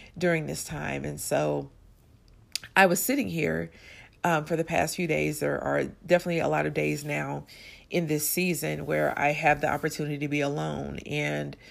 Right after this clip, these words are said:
y'all, this is an interesting time because there was a time in my life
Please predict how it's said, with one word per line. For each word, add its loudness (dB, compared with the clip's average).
y'all, 6
this 0
is 0
an 0
interesting -2
time -4
because -2
there 4
was 2
a 0
time -4
in -2
my -2
life 0